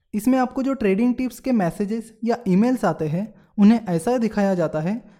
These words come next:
जैसे वो मैसेजेस आपको आपके ब्रोकरेज फर्म ने ही भेजे हैं। इंडिया में बहुत सारे ट्रेडर्स और इन्वेस्टर्स अपने ब्रोकर ने दी हुई स्टॉक टिप्स को फॉलो करते हैं, तो उन्हें ऐसा लगता है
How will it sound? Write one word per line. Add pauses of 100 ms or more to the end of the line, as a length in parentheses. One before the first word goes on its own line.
(140)
जैसे
वो
मैसेजेस
आपको
आपके
ब्रोकरेज
फर्म
ने
ही
भेजे
हैं। (680)
इंडिया
में
बहुत
सारे
ट्रेडर्स
और
इन्वेस्टर्स (280)
अपने
ब्रोकर
ने
दी
हुई
स्टॉक
टिप्स
को
फॉलो
करते
हैं, (420)
तो
उन्हें
ऐसा
लगता
है